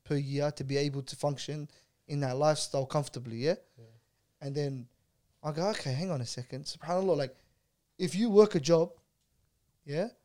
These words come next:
Speaker 1: if you work a job, you actually, like,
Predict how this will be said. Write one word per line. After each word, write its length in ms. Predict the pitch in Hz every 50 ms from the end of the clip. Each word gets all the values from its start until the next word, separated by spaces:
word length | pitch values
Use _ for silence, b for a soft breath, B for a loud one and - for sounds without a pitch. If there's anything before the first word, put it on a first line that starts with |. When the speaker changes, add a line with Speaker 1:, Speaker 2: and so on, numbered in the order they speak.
| _ _ _ _ _
Speaker 1:
if 100 | - -
you 100 | 165 165
work 200 | 165 165 156 -
a 40 | 143
job, 260 | 127 139 135 151 160 - _ _ _ _ _ _ _ _ _ _ _ _ _ _ _ _ _ _ _ _ 147
you 140 | 147 185
actually, 560 | - 240 226 208 - - - 175 175 165 160 147
like, 240 | 143 135 127 -